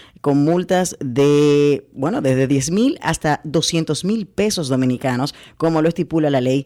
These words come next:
sesenta y tres diecisiete de Movilidad, Transporte Terrestre, Tránsito y Seguridad Vial.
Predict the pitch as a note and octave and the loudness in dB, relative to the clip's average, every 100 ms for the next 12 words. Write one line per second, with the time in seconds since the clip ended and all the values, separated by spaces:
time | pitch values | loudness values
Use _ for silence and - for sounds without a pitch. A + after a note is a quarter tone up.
0 | - - - D#3+ C3+ B2+ F3+ C#3 D3 E3+ | -8 -8 -2 0 0 -2 -4 -2 -2 -2
1 | D#3 - D3+ D#3 D#3+ D3+ C3 B2 C3 B2+ | -4 -2 -2 0 0 0 0 0 0 -2
2 | B2 - C3+ B2 B2 B2 A#2+ - A2+ C3+ | -4 -4 -6 -6 -6 -4 -4 -4 -6 -4
3 | F#3+ A3 A3+ A3+ A#3+ C#4 - E3+ C#3+ A#2 | -4 -4 -6 -6 -6 -6 -6 -4 -4 -2
4 | B2 - G#2+ D#2+ D2 - | -4 -4 -14 -12 -12 -12